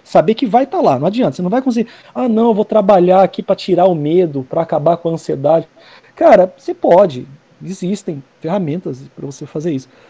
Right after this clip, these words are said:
mas o mais certo é que você s-, esteja ciente de que vai tá lá e que você a-, a-, a-,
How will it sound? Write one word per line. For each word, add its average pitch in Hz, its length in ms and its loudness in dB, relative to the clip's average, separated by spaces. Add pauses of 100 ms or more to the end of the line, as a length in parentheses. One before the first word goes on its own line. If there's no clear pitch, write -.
(360)
mas 196 440 0
o 214 80 -8
mais 220 260 0
certo 214 380 2
é 202 40 -2
que - 80 -12
você 185 560 -2
s-, - 380 -20 (500)
esteja 220 360 -4
ciente 220 500 -4
de 226 80 -4
que 185 140 -6
vai 170 280 0
tá 208 160 0
lá 160 220 2 (720)
e 160 60 -14
que 165 100 -12
você 160 300 -6
a-, 170 60 -2 (120)
a-, 175 120 -6
a-, 156 40 -6